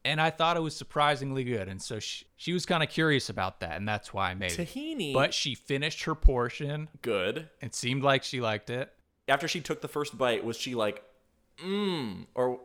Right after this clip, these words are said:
Speaker 2: you know, was she voracious? Did she just plunge the fork in for another bite? Or was,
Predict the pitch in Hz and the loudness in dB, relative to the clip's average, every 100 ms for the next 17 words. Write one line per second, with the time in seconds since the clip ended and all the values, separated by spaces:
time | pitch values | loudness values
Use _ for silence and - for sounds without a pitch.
0 | - 120 113 117 120 117 113 110 110 110 | -8 -4 -2 0 -2 -2 -4 -2 0 2
1 | 123 160 156 - 131 - 123 117 107 - | 2 0 -4 -4 -6 -6 -4 -4 -4 -6
2 | - 120 123 120 120 - 120 123 131 127 | 0 2 2 0 -4 0 0 0 -2 -4
3 | 123 117 113 110 107 120 147 - 123 123 | -2 0 0 0 2 2 0 -2 0 2
4 | 123 117 | 2 0